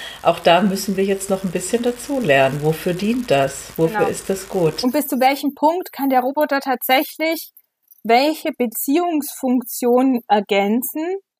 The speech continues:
Speaker 2: in manchen Fällen vielleicht sogar ersetzen? Und, ähm, d-, da gibt's ganz, ganz viele Varianten davon und wir haben das einfach noch gar nicht richtig im, im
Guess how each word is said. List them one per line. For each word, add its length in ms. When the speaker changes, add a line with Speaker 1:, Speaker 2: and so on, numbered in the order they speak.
Speaker 2:
in 140
manchen 300
Fällen 280
vielleicht 360
sogar 280
ersetzen? 520
Und, 300
ähm, 400
d-, 60
da 80
gibt's 280
ganz, 320
ganz 260
viele 460
Varianten 640
davon 440
und 100
wir 140
haben 80
das 120
einfach 220
noch 160
gar 160
nicht 180
richtig 280
im, 180
im 140